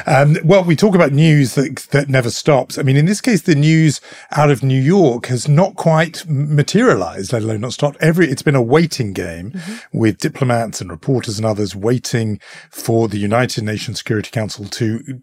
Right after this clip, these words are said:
Speaker 1: d-, debate a resolution in some form or other calling for a ceasefire and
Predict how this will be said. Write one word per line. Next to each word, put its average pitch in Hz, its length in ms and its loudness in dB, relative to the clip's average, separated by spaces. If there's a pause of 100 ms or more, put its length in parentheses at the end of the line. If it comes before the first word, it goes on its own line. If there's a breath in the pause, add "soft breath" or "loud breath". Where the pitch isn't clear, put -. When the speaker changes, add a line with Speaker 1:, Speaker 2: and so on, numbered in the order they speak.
Speaker 1:
d-, 110 240 -8
debate 120 580 -2
a 117 180 0
resolution 110 920 -2 (480 loud breath)
in 123 220 -2
some 165 340 2
form 131 300 2
or 110 120 2
other 101 240 -2
calling 104 480 -6
for 98 500 -6
a 98 160 -8
ceasefire 95 840 -10 (240)
and 107 400 -6